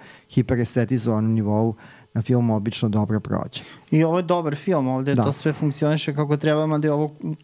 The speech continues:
Speaker 2: pored toga što je kulinarska priča i ljubavna priča.
Speaker 1: Da, ovo je melodrama i zanimljivo je da, eto, pomenemo da, a,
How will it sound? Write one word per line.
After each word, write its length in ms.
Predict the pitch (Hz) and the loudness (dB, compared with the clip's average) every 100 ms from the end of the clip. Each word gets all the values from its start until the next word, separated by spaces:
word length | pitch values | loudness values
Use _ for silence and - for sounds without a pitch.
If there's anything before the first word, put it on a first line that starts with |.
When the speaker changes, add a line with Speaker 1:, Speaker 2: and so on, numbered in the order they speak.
| 185 | -10
Speaker 2:
pored 260 | - 143 139 | 0 0 2
toga 240 | 147 147 | 0 0
što 160 | 139 - | -2 -6
je 40 | |
kulinarska 520 | 143 147 143 143 - 131 | -2 0 2 0 -2 -4
priča 340 | 139 131 151 | -4 -2 0
i 40 | |
ljubavna 400 | 143 135 139 123 | 0 2 0 0
priča. 360 | 113 123 123 156 | -6 -8 -4 0
Speaker 1:
Da, 60 | 151 | 2
ovo 120 | 156 | 2
je 40 | |
melodrama 460 | 165 156 147 147 165 | 0 0 0 0 0
i 40 | |
zanimljivo 360 | 147 147 151 147 | 0 2 2 2
je 40 | |
da, 80 | 139 | 0
eto, 200 | 135 135 | 0 -4
pomenemo 560 | 120 123 123 131 123 117 | -2 0 2 2 0 0
da, 120 | 123 | 0
a, 200 | 117 | 0